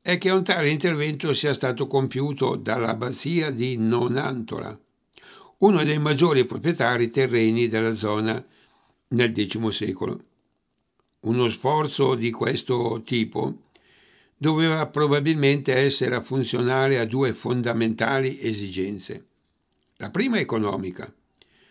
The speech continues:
volta alla re-, razionalizzazione della produzione e del commercio, e la seconda difensiva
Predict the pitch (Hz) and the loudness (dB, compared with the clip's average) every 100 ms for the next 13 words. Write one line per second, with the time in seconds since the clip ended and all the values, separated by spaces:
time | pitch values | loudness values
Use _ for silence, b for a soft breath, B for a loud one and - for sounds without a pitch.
0 | b - 110 143 143 120 113 123 110 - | b -2 2 2 2 2 4 4 2 0
1 | 107 147 131 113 110 135 139 - 131 120 | 0 0 0 -2 -2 -2 -2 -2 -2 -2
2 | 117 127 110 117 110 127 160 165 123 123 | -2 -4 -4 -6 -6 -4 -4 -2 0 0
3 | 123 - 117 113 110 - 151 170 135 120 | -2 -4 -4 -4 -6 -4 -2 0 0 -2
4 | 117 117 117 110 - - - - _ _ | -4 -2 0 0 -4 -10 -12 -14 _ _
5 | _ b b b 185 208 294 131 170 175 | _ b b b 0 0 0 0 0 2
6 | 131 131 110 135 131 120 117 107 131 | 0 -2 -2 -2 -2 0 0 0 -4